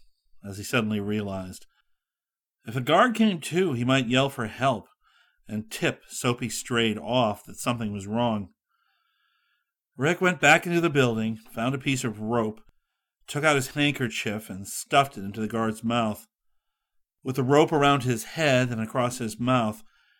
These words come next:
he wouldn't be able to spit out the gag. That done, Rick hesitated. Which way to go?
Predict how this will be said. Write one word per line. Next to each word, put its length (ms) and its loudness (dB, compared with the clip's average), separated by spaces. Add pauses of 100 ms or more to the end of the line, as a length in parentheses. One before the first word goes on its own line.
(100)
he 120 -6
wouldn't 320 0
be 160 6
able 180 2
to 80 -8
spit 260 -2
out 160 -2
the 80 -12
gag. 520 -6 (1120)
That 260 4
done, 500 6
Rick 200 -4
hesitated. 760 -4 (1300)
Which 160 -10
way 120 -4
to 60 -2
go? 460 0